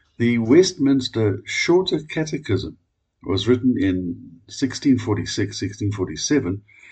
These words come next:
by a synod, it's an official grouping of English and Scottish theologians and laymen, intending to bring the Church of England into greater conformity with the Church of Scotland.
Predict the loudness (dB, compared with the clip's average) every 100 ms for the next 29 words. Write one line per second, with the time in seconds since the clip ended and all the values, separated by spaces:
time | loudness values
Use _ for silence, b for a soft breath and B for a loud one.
0 | B B 2 2 2 2 2 4 2 0
1 | -6 -14 -10 -8 -6 -6 -8 -6 -4 -2
2 | -2 4 4 4 -2 -2 -4 -4 -8 _
3 | 2 4 4 0 -4 -4 -4 -4 -8 -4
4 | -4 -2 -4 -2 0 4 4 4 2 0
5 | 0 0 2 2 0 -4 -10 _ _ _
6 | _ -4 -2 0 0 2 0 -2 2 4
7 | 4 2 0 0 0 -2 -2 0 2 4
8 | 2 0 -2 -4 -4 -4 0 2 2 0
9 | -6 -4 -8 -2 0 2 2 0 -2 -2
10 | -4 -2 -4 -4 -2 -2 -2 -6